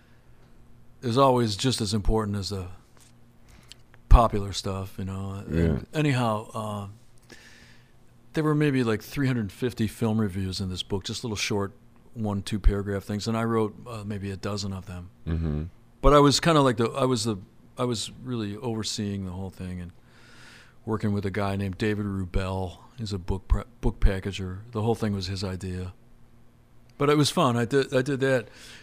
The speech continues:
Speaker 1: Uh, s-, you just reminded me to talk about my other side project that I'm doing right now.
Speaker 2: Let's talk about it.
Speaker 1: I might as well. I'm, I, you know, I'm working on a documentary film,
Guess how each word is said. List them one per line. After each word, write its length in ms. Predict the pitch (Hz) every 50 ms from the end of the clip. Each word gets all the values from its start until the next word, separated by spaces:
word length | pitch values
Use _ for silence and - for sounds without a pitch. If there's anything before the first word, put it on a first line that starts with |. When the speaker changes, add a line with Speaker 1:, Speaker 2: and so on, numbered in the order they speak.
| - - - - - - -
Speaker 1:
Uh, 40 | 156
s-, 160 | 139 - -
you 140 | 147 160 151 139
just 200 | 160 185 - -
reminded 400 | 160 156 165 165 170 160 147 131
me 380 | 120 117 110 107 101 104 113 98 - - - 123 -
to 120 | - 123
talk 360 | - - - 143 131 120 -
about 280 | 131 120 123 117 117 117
my 240 | 117 113 113 110 110
other 300 | - - 127 131 135 123
side 380 | - - - 110 104 104 92 -
project 420 | - 101 98 101 95 104 101 -
that 80 | 107 104
I'm 80 | 104
doing 240 | 95 104 117 110 107
right 200 | 107 107 107 107
now. 440 | 107 110 110 117 120 110 104 98 90 -
Speaker 2:
Let's 140 | 104 101 -
talk 200 | - 120 123 107
about 240 | 87 76 69 -
it. 100 | - - - - - - - - - - - - - - - - -
Speaker 1:
I 60 | -
might 160 | 156 185 180
as 120 | 151 113 139
well. 280 | 170 175 143 117 120
I'm, 180 | 135 135 139 143
I, 100 | 143 139
you 120 | 143 147
know, 80 | 143 143
I'm 200 | 143 139 127 - - - - -
working 340 | 139 135 147 143 - 151 147
on 100 | 143 135
a 40 | 120
documentary 680 | 104 143 135 135 123 - 127 123 127 135 147 151 131 117
film, 500 | - - 113 104 104 98 98 95 92